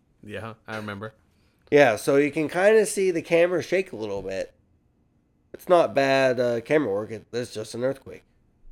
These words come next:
Speaker 1: Interesting.
Speaker 2: So,
Speaker 1: They
Speaker 2: mm-hmm.
Speaker 1: couldn't redo it when the earthquake was over?
Speaker 2: They probably, I mean, well, they probably did multiple takes, but that may have been the best one.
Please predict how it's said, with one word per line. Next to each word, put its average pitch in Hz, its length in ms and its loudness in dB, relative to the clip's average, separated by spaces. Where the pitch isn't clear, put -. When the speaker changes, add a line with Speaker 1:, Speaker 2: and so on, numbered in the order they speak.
Speaker 1:
Interesting. 95 500 -16
Speaker 2:
So, 90 260 -8
Speaker 1:
They 101 80 -10
Speaker 2:
mm-hmm. 98 80 -8
Speaker 1:
couldn't 101 240 -10
redo 101 380 -8
it 95 100 -10
when 101 140 -12
the 98 100 -12
earthquake 98 480 -16
was 95 160 -16
over? 104 320 -14
Speaker 2:
They 180 120 2
probably, 240 320 4
I 160 40 2
mean, 160 380 2
well, 160 200 8
they 151 100 6
probably 156 260 4
did 117 80 -2
multiple 113 380 -6
takes, 92 340 -10
but 98 80 -10
that 98 140 -6
may 101 140 -8
have 95 100 -8
been 90 140 -12
the 82 60 -12
best 76 300 -16
one. - 140 -18